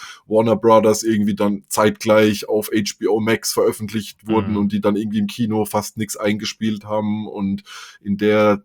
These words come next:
Speaker 1: Zeit wohl ja auch dann die Obi-Wan Kenobi-Serie von Film zu Serie umgewandelt wurde, weil irgendwie alles auf Streaming gesetzt wurde. Jetzt ist ja aktuell grad irgendwie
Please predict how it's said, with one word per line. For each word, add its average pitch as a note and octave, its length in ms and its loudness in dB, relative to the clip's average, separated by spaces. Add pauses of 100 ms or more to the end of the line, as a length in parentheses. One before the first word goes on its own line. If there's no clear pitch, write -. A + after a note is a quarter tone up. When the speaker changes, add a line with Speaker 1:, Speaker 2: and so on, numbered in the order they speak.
Speaker 1:
Zeit G#2 460 2
wohl G#2+ 280 2
ja G2+ 160 2
auch G#2 300 2
dann G#2 320 -2
die G2+ 240 2
Obi-Wan G2+ 440 2
Kenobi-Serie A2 1120 4 (280)
von G2+ 360 2
Film A2 500 4
zu G#2 300 0
Serie A2+ 580 4
umgewandelt G#2+ 720 0
wurde, G#2+ 240 0
weil G2 120 2
irgendwie G#2 280 -2
alles A2 400 2
auf G#2+ 280 0
Streaming A2+ 720 -2
gesetzt G#2+ 460 -2
wurde. G#2 280 -2
Jetzt G#2 200 -4
ist - 140 -10
ja - 140 -4
aktuell G#2+ 420 -4
grad G2+ 240 -4
irgendwie G#2 540 -4